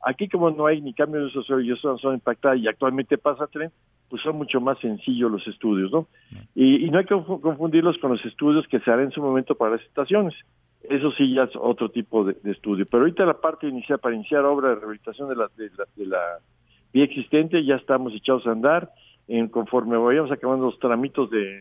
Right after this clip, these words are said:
Speaker 1: estudios que se quieren, se,
Speaker 2: Ujú.
Speaker 1: se le integra a Semarnat y ya, sí, simplemente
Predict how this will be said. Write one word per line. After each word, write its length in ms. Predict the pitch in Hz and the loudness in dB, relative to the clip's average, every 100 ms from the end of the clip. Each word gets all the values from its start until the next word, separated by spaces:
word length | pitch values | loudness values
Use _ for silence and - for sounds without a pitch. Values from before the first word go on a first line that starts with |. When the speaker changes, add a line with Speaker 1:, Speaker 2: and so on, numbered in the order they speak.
| - | -20
Speaker 1:
estudios 360 | - 147 143 131 | -4 -2 -2 -2
que 80 | 113 | -4
se 140 | 107 | -6
quieren, 320 | - 147 175 185 - | -2 2 2 0 -8
se, 60 | 127 | -10
Speaker 2:
Ujú. 100 | 117 | -6
Speaker 1:
se 100 | 113 | -2
le 100 | 110 | -2
integra 340 | 107 139 139 | 0 0 2
a 100 | 135 | 0
Semarnat 480 | - 131 131 131 160 - _ _ _ _ | -2 -2 -2 -2 -4 -6 _ _ _ _
y 160 | 123 123 | 0 4
ya, 240 | 185 208 - | 2 2 -6
sí, 120 | 131 | -8
simplemente 520 | - 135 135 139 143 | -4 -4 -2 -2 -4